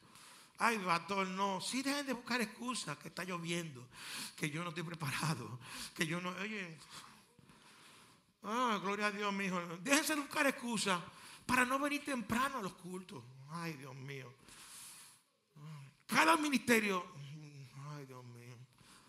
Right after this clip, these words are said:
tiene que estar temprano. Le digo más, sigo hablando.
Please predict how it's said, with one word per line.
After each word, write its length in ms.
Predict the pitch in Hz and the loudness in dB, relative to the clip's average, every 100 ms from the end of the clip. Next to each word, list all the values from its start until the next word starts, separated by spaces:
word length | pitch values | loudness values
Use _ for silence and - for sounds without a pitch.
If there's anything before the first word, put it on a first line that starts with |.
| - - - _ _ - | -20 -20 -20 _ _ 4
tiene 240 | 269 285 | 4 4
que 80 | 285 | 0
estar 160 | 269 | 0
temprano. 880 | 277 262 240 240 262 285 220 139 143 _ _ _ _ _ _ _ _ - - - - - - 151 175 185 | 0 0 4 8 8 6 0 -6 -14 _ _ _ _ _ _ _ _ -20 -18 -16 -14 -16 -18 -12 -8 2
Le 120 | 202 | 6
digo 200 | 233 294 | 8 8
más, 220 | 294 226 156 | 10 8 6
sigo 180 | 269 311 | 4 6
hablando. 300 | 277 170 | 6 4